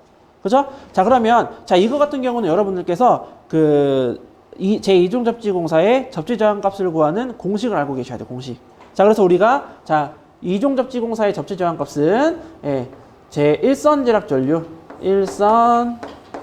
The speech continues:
지락 전류분의 백오십이다 라고 했어요. 백오십이다. 그죠? 자, 이때 우리가,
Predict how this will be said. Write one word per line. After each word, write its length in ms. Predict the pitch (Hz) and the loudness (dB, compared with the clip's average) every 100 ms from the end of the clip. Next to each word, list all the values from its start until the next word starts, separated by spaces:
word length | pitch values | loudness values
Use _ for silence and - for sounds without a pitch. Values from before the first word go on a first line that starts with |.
| - - - - - - - - - | -18 -20 -20 -20 -20 -20 -20 -18 -12
지락 840 | - 139 131 131 143 180 202 220 - - - - - - - - - - - - | -6 -2 -2 0 2 4 4 2 -2 -12 -14 -16 -20 -18 -18 -18 -20 -20 -20 -8
전류분의 1120 | 139 131 131 151 175 160 120 135 143 117 127 - - - - - - - - - - - - - - - - - - - - | -2 0 2 4 4 2 -2 -2 -2 -4 -8 -12 -16 -14 -14 -14 -18 -16 -16 -18 -20 -12 -10 -10 -16 -20 -20 -20 -14 -6 2
백오십이다 1120 | 165 190 - 156 170 170 233 202 139 147 160 | 4 2 0 2 4 4 4 4 4 4 4
라고 180 | 131 123 | 2 -2
했어요. 240 | 123 127 - | -4 -6 -2
백오십이다. 880 | 147 147 127 143 147 117 123 131 127 - | 0 2 0 0 0 2 4 2 0 -4
그죠? 340 | 160 214 - - - - - - | 2 2 2 -4 -14 -20 -20 2
자, 140 | 180 | 4
이때 560 | 180 180 208 226 - - - | 4 4 4 4 2 -4 -2
우리가, 540 | 160 208 220 262 285 | 4 6 6 4 2